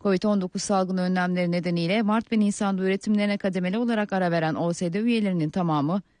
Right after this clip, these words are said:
Mayıs'ta yeniden üretime başladı ve Haziran'da üretimlerini kademeli olarak arttırdı.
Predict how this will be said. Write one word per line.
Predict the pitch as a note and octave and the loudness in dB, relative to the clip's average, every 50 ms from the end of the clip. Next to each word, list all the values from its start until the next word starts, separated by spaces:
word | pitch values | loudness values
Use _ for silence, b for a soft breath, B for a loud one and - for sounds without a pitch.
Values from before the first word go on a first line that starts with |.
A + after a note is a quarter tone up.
| _ _ - | _ _ -2
Mayıs'ta | F#3 F#3 F#3 E3+ - - G#3 G3 | 0 0 0 -2 -2 -2 -2 0
yeniden | F#3+ G3+ A#3 B3 B3 A3+ A#3 A#3+ | 2 2 4 4 4 4 4 4
üretime | A3+ G#3+ G#3 G#3 - G#3 G#3+ G#3+ F3+ | 4 2 2 0 0 0 0 0 2
başladı | F3 F3 F3 - - F3 F#3 A3+ | 0 -2 -2 -2 -4 -2 0 0
ve | G3+ F#3+ | 0 0
Haziran'da | F3+ F#3 F3+ E3 F#3 E3+ E3 D#3+ D#3+ F#3 - - | 0 0 0 0 0 0 0 0 0 0 0 0
üretimlerini | G3+ G3 G3 G3 - G3+ G3+ F#3 F3+ F3 F3+ G#3+ G#3+ | 0 0 -2 -2 0 0 0 0 0 0 0 -2 -2
kademeli | - F#3 E3 E3 D#3 D#3 E3+ A#3 | -2 -2 0 0 0 0 0 0
olarak | B3 A3+ G#3 G#3+ A3+ - | 0 0 0 -2 -2 -2
arttırdı. | - F#3+ E3 D#3 - - D3+ C#3 C#3+ D3 | -2 -2 -2 -2 -4 -6 -4 -4 -4 -6